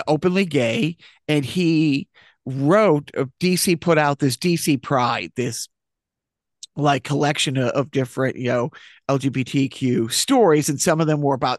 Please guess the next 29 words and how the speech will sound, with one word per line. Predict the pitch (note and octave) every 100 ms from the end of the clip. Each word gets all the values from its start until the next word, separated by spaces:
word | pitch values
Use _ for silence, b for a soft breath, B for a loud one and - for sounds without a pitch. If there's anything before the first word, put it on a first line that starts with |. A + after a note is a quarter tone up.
| -
these | D3 C#3+
superheroes, | - C#3+ C#3 C#3+ C3+ B2+
whatever. | C#3 C#3 D3 - _ _ _ _ _ _ _ _ _ -
And | D3 D3 C3+
Kevin | F#3 F#3+ D#3+
Conroy | D#3 G#3 D#3+ D3+ E3 B B B B - B2
basically | F#3 G#3 G#3+ G#3+
put | F3+ G#3+
his | E3 B3+
story | - A3+ A2+
in | G2+
there. | G2 D#2 - B B B -
And | D#3+ D#3+
he | D#3+
talked | D#3+ E3+ F3+ - -
in, | D#3+ D#3+
in | D3 C#3
this | D3+
story | - F3 G3 A3 D#3+
about | - D3+ D3
how | - D#3 D#3
he | E3 C#3+ -
pulled | - A3+ A#3 C#3 B2 - B B B -
so | - - G3 G3+
much | F#3 F3
from | - D3
his | C#3
personal | - - D#3+ - D#3 B2+
life | C#3+ B2+ A2 -